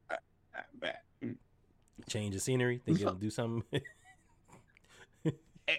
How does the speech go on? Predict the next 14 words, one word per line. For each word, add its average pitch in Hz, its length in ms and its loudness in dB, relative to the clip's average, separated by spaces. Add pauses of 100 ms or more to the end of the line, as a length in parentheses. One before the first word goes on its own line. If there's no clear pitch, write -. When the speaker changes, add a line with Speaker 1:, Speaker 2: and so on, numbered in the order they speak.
(460)
Speaker 1:
I've 240 240 10
been 285 240 8
good, 320 440 12
and 220 160 8
we've 277 120 8
been 262 180 6
thirty-five 262 560 10
and 240 80 6
sixty-six. 226 580 4
What 233 200 6
you 226 60 4
expect 185 280 6
me 190 200 6
to 190 420 2